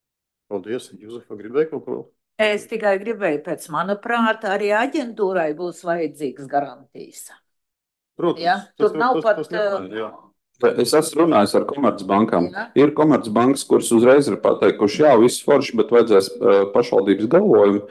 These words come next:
Speaker 3: bet ir arī komercbankas, kas ir pateikuši, "Ir, ir ok, tāpatās, mums pat galvojumu nevajag."
Speaker 2: Oranža
Speaker 3: Vi-,
Speaker 2: banka, jeb
Speaker 3: viņiem, viņiem pietiek, viņiem pietiek ar to, ka likumdošanā ir rakstīts, ka, eh,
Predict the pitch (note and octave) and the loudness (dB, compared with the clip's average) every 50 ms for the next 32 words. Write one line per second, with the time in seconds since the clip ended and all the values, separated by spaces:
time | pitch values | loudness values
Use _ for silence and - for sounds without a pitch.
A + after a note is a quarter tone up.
0 | - - - - - - - D3+ C#3+ A#2+ - - G2+ - B2 C3 A#2+ G#2 F2 G#2 | -20 -20 -10 -4 -2 0 0 2 2 2 2 0 0 2 4 4 4 4 2 0
1 | G2+ G2+ A2 A#2 A#2+ B2 - - - - G#2 - - - G#2+ G#2 - - B2+ - | -2 -2 0 2 2 2 0 -2 -2 -2 -2 -2 0 0 -2 0 2 2 0 2
2 | - - F#2+ - A2 A2 - - - - - - - _ _ _ _ - E3+ E3 | 2 0 2 2 2 0 -2 -4 -12 -14 -16 -16 -20 _ _ _ _ -2 0 0
3 | C#3 C3 - - - D#3 D3+ C#3 C3 A#2 A#2+ - C3+ C3 A2 - G2 F#2+ - - | 0 0 -2 0 2 2 4 4 4 2 2 2 2 2 4 4 2 2 2 2
4 | A#2+ - - G2 E2+ - - - - A#2+ A#2+ G#2+ - - - G2+ - - A#2+ A#2 | 0 0 2 2 0 0 -2 -4 -2 0 0 0 0 -2 -4 -4 -4 -4 0 2
5 | A2+ G2 F#2 - - - - - - - - - - - - - - D#3+ E3+ E3+ | 2 2 2 0 -2 -4 -4 -4 -4 -4 -4 -4 -6 -10 -12 -14 -12 -10 -10 -10
6 | E3+ E3+ F#3+ A3 B3 - - - A#2+ A#2+ B2+ - - - - _ - G#3+ F#3+ F#3+ | -12 -16 -16 -16 -14 -6 -2 2 2 2 2 0 -2 -6 -14 _ -14 -12 -10 -10
7 | F#3 - B2+ B2 C3+ C3+ B2+ A#2 A2+ A2 G2+ G2+ G2 - A2+ B2+ D3 D3 C3+ A#2+ | -6 -2 2 4 6 6 6 6 4 4 2 2 2 2 4 6 6 6 6 6
8 | A2+ A2 - - C#3 C3 - A2 A2 G#2 G2 - - C3 B2+ B2 A2+ G2 G2 - | 4 4 4 4 4 4 4 4 2 2 2 0 0 2 4 4 4 4 2 2
9 | A#2 A#2+ A#2+ - G#2 G2+ - G#2 G2+ - - A#2+ B2+ C3+ C3 - G#2 G2+ - - | 0 0 2 2 0 0 2 0 -2 0 2 2 4 4 2 -2 -4 -4 -4 -2
10 | - C3 C#3+ C#3 - G#2 G2 G2 G2+ G2+ G2+ G#2 A2 G2 F#2+ G2 G2+ G#2+ A#2 - | 2 0 0 2 0 0 2 4 4 2 2 0 -2 -2 0 2 2 2 2 0
11 | - - A2 F#2 E2+ - - - - G2 - - - _ _ _ _ - - - | -2 0 0 0 0 0 -4 -6 -4 -4 -4 -6 -10 _ _ _ _ -10 -4 0
12 | G2+ G2+ G2+ G2+ | 2 2 2 0